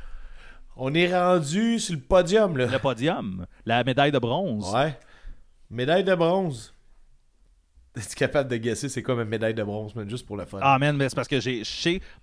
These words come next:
Speaker 2: je sais ta position numéro un, je sais ta position numéro deux, je suis pas mal sûr.
Speaker 1: Euh,
Speaker 2: Fait que
Speaker 1: vas-y pour la position numéro trois,
Speaker 2: c'est
Speaker 1: man.
Speaker 2: pas Lawrence Arm.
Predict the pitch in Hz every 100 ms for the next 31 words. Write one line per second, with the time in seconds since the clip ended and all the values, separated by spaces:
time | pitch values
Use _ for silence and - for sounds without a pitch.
0 | - - - 202 220 160 - 131 - 151
1 | 147 127 123 139 180 226 - 151 147 147
2 | 135 - 139 131 117 110 110 101 123 196
3 | - 110 107 104 131 160 226 214 - -
4 | - 117 127 104 - - 123 - 135 135
5 | 143 123 120 110 95 101 113 120 123 135
6 | 151 151 196 196 123 104 98 113 160 170